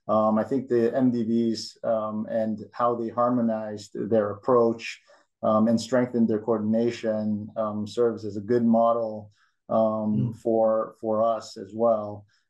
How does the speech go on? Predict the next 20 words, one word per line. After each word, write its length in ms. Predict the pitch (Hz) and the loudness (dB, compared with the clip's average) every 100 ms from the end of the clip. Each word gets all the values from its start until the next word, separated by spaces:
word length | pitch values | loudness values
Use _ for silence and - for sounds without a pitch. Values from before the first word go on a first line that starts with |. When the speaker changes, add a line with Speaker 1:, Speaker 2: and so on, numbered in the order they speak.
| - | -4
Speaker 1:
um, 520 | 110 107 107 104 101 - | -2 0 -2 -4 -4 0
to, 380 | 117 110 107 104 | 2 2 0 -2
to 100 | 113 | 0
really, 680 | 117 123 117 110 107 113 - | 2 4 2 0 -2 -6 -6
um, 320 | 104 104 104 - | -4 -2 -2 0
improve 380 | 117 147 131 | 2 4 4
in 80 | 113 | 4
that 180 | 110 110 | 2 2
area 360 | 110 110 107 104 | 0 -4 -4 -4
and 200 | 104 98 | -4 -6
to, 360 | 113 107 104 104 - _ _ - | -4 -2 -4 -8 -16 _ _ 0
uh, 80 | 107 | 4
leverage 540 | 120 117 117 98 98 | 4 4 2 0 0
off 260 | 117 110 113 | 2 2 0
of 140 | 101 | -4
each 180 | 101 113 | -2 0
other's, 640 | 107 104 101 98 - - - | 0 0 -4 -6 -10 -12 -4
um, 500 | 113 107 101 101 - | -2 0 -2 -4 -8
strengths. 720 | - - 113 95 - - - - - - - _ - | -10 0 0 0 -8 -14 -14 -16 -20 -20 -20 _ 0
Um, 580 | 113 113 113 110 - | 4 4 4 2 -2